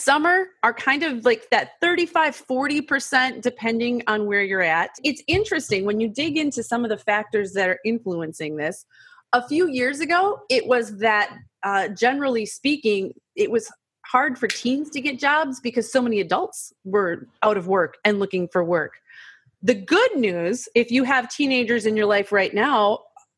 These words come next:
is that in a lot of places that has changed and rebounded. They're expecting that due to a tight labor market, there are more people who need employees than there are people looking for work. So it's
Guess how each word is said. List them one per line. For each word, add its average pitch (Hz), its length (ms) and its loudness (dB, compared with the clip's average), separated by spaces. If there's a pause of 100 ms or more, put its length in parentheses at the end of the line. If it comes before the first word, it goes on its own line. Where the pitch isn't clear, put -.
is 208 280 4
that 196 320 2 (100)
in 208 180 2
a 190 60 0
lot 220 280 2
of 294 80 -4
places 208 440 -2
that 202 200 2
has 202 260 -4
changed 262 760 -4
and 196 200 -4
rebounded. 185 760 0
They're 226 220 4
expecting 226 1000 0
that 190 340 0
due 262 240 0
to 233 180 0
a 196 80 2
tight - 460 -2
labor 202 320 2
market, 175 600 0
there 226 100 4
are 214 80 2
more 247 220 2
people 254 320 0
who 240 100 2
need 240 220 0
employees 233 560 0
than 202 120 -2
there 196 120 0
are 196 120 2
people 202 280 -2
looking 202 340 0
for 180 100 -2
work. 226 380 -2
So 214 220 2
it's 208 180 0